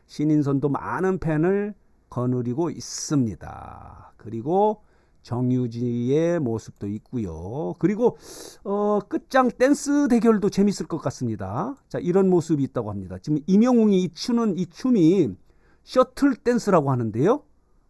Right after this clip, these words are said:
어, 재밌을 것 같습니다. 셔틀 댄스는 발놀림을 빨리 해가지고 발이 보이지 않을 정도로 엄청난 셔틀 댄스를 선보이고 있는 게 임영웅이라고 합니다. 어,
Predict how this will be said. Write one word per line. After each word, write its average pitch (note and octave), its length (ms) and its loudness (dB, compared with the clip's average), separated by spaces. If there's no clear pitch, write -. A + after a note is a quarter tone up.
어, F3 540 -8
재밌을 E3 380 -4
것 D#3+ 140 -8
같습니다. C#3+ 800 -6
셔틀 C4 480 2
댄스는 F#3 1080 4
발놀림을 A#3+ 800 2
빨리 B3+ 380 0
해가지고 G3 360 0
발이 F#3 280 -4
보이지 F#3+ 560 0
않을 D#3+ 280 2
정도로 G3+ 880 2
엄청난 A3 760 0
셔틀 B3 540 -4
댄스를 A#3 420 2
선보이고 F#3+ 440 2
있는 D#3+ 200 4
게 D3+ 80 4
임영웅이라고 C#3 640 2
합니다. F#2 360 -10
어, B2+ 760 -2